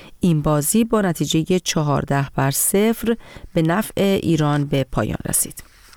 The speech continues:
ژان ایو لودریان، وزیر خارجه فرانسه، خواستار تشکیل اجلاس اضطراری کشورهای عضو ائتلاف ضد داعش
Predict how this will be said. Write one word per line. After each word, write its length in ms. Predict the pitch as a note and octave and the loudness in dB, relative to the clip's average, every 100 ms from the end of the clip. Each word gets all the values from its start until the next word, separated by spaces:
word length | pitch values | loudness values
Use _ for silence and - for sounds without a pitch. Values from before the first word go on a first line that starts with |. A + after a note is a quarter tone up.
| - - - - - - - - - - - - - - - | -20 -20 -20 -20 -20 -18 -14 -14 -14 -16 -16 -16 -18 -18 -4
ژان 320 | G3 B3+ C#4 - | 2 2 2 2
ایو 180 | C4 A#3 | 0 2
لودریان، 520 | A3 G3 G3 G3+ G3+ | 2 2 0 2 0
وزیر 240 | F3+ F#3 | 0 0
خارجه 400 | F#3 F3 E3 F3+ | 0 -2 0 0
فرانسه، 720 | F3+ E3 D#3 D3+ D3+ - G3 | 0 0 0 0 0 0 0
خواستار 560 | F#3+ E3+ E3 - F3 F#3 | 0 -2 -2 0 0 0
تشکیل 460 | F3+ D#3+ - G3 G3+ | 0 -2 0 0 2
اجلاس 440 | D#3+ D#3 D#3+ - | 2 0 0 0
اضطراری 720 | F3 D#3 - - D3+ D3+ F#3+ A3 | 2 2 0 0 0 0 0 0
کشورهای 640 | F3 - D3 D3 E3+ E3+ | -2 0 0 0 2 2
عضو 300 | D#3+ D#3 E3+ | 2 2 0
ائتلاف 600 | E3 D#3+ - D3 D3 D#3 | 0 0 0 -2 0 0
ضد 440 | D3+ C#3+ - C#3 | 0 0 0 -2
داعش 640 | - C3 - F#3+ A3+ - | 0 0 2 2 2 -2